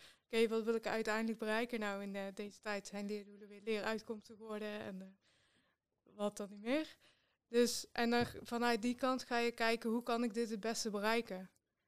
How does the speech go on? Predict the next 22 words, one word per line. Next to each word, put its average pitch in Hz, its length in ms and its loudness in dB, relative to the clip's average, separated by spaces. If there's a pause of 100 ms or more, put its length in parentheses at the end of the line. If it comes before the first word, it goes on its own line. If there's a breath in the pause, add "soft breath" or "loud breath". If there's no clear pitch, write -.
En 214 160 -4
op 208 100 -2
dat 208 180 -2
moment 220 380 -2
kun 240 140 0
je 233 160 2
gaan 226 160 -4
kijken, 226 400 0
oké, 220 360 0 (560)
eh, 208 540 -8 (320)
dit 214 260 -6
is 220 120 -2
mijn 226 220 2
doel, 240 420 0 (500)
dit 233 240 2
kan 233 180 4
ik 233 80 -2
inzetten 226 420 2
om 220 120 0
daar 208 180 0
te - 80 -16
komen. 190 380 -8